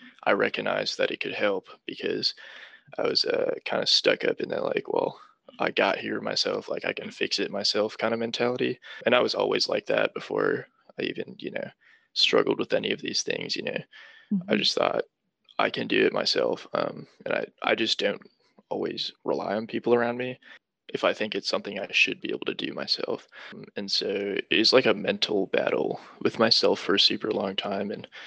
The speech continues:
Speaker 1: kind of a, a lot of self-reflection. And it was just a very slow process where over time I would just grow more comfortable, you know, socializing with people. And, you know, maybe I would say something and I'd be like,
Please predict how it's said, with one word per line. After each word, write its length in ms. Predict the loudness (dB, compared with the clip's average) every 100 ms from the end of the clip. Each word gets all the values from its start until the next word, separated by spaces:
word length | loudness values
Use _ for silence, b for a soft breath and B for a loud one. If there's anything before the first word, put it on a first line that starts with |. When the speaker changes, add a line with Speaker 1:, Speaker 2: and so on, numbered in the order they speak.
| B _ _ -10 2
Speaker 1:
kind 220 | 4 6
of 100 | 6
a, 140 | 6 6
a 80 | 4
lot 280 | 6 8 8
of 100 | 6
self-reflection. 960 | 2 0 -2 0 4 6 6 6 6
And 280 | 2 0 -4 -12 B B -20 _
it 80 | 4
was 180 | 4 4
just 300 | 6 8 8
a 60 |
very 300 | 6 6 6
slow 420 | 6 4 6 8 6
process 600 | 6 6 6 6 4 6
where 180 | 6 8
over 260 | 8 6
time 460 | 6 4 4 4 4
I 100 | 4
would 140 | 6
just 280 | 4 2 0 -8 B B B 0
grow 200 | 6 6
more 180 | 6 4
comfortable, 640 | 4 2 2 0 2 2 0
you 140 | -2
know, 120 | -2 -4 -4
socializing 720 | 0 2 4 4 4 4 4 2
with 140 | 0
people. 400 | 0 2 6 6
And, 180 | 6 4 B B B 2
you 120 | 6
know, 120 | 6
maybe 360 | 8 8 8 8
I 80 | 6
would 180 | 4 4
say 220 | 6 6
something 340 | 4 4 2
and 80 | 2
I'd 80 | 4
be 60 | 4
like, 180 | 4